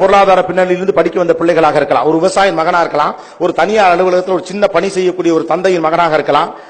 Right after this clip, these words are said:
அல்லது ஒரு சின்ன கடை வச்சிருக்கக்கூடிய அப்பாவின் பிள்ளையாக இருக்கலாம், அரசாங்க உத்தியோகத்துல பதினஞ்சு வருஷமா ஏதோ ஒரு சின்ன வேலை பார்த்துட்டு இருக்கக்கூடிய ஒரு சாதாரண பணியில் இருக்கக்கூடிய பிள்ளையாக இருக்கலாம். ஆனா யோசிச்சு பாருங்க, அப்பா தனக்கு பொருளாதாரத்துல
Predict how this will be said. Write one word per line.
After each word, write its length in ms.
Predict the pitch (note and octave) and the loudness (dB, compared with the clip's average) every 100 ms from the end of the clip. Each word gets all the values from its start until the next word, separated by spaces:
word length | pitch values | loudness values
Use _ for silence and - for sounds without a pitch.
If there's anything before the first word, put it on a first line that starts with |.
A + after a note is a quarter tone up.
| - E3 | -6 2
அல்லது 180 | G3+ F#3 | 4 4
ஒரு 80 | A3 | 0
சின்ன 160 | A#3+ A#3 | -2 0
கடை 120 | F3 G#3 | 2 2
வச்சிருக்கக்கூடிய 460 | G3+ F3+ E3+ F3 D3 | 2 -2 -2 0 2
அப்பாவின் 300 | - F#3+ F3 - | 2 2 2 0
பிள்ளையாக 300 | F3+ F3+ D#3+ | 0 2 2
இருக்கலாம், 260 | D3+ D3 - - - - D#3+ | 0 -2 -4 -12 -10 -2 0
அரசாங்க 400 | F#3 A3+ G#3+ F#3 | 2 2 2 0
உத்தியோகத்துல 340 | F#3+ F#3+ E3+ D#3 | 0 2 0 0
பதினஞ்சு 320 | F3+ G3 F3+ | -2 0 -2
வருஷமா 280 | F3+ G3+ F#3+ E3 F3 | 0 0 0 2 2
ஏதோ 100 | G3+ | 2
ஒரு 80 | - | 2
சின்ன 140 | G3+ G3+ | -2 0
வேலை 140 | F#3 F#3 | 2 2
பார்த்துட்டு 240 | E3+ F3 E3 | 2 -2 -4
இருக்கக்கூடிய 240 | E3+ E3 | 0 0
ஒரு 80 | E3 | 0
சாதாரண 420 | D#3 F#3 G3+ G#3 E3 G#2 - - D#3 | 0 2 2 2 0 -2 -12 -4 0
பணியில் 320 | G#3+ A#3 G3 | 2 2 2
இருக்கக்கூடிய 540 | F3+ F3 E3+ E3 D#3+ D#3+ | 2 0 2 2 2 0
பிள்ளையாக 340 | F#3 G3 E3+ D#3 | 2 2 4 2
இருக்கலாம். 280 | D#3+ C3 - - - - - D3+ | 2 0 -4 -16 -20 -20 -6 0
ஆனா 100 | F#3 F#3 | 4 6
யோசிச்சு 240 | A3 G#3+ F#3+ | 4 4 2
பாருங்க, 240 | F3 F#3 A3+ - - - | 2 0 -4 -8 -4 -2
அப்பா 180 | E3 F#3+ F3+ | 2 2 2
தனக்கு 220 | F3+ E3 E3 | 0 0 0
பொருளாதாரத்துல 640 | F#3 G3 F#3+ F3 E3 | 2 2 4 2 2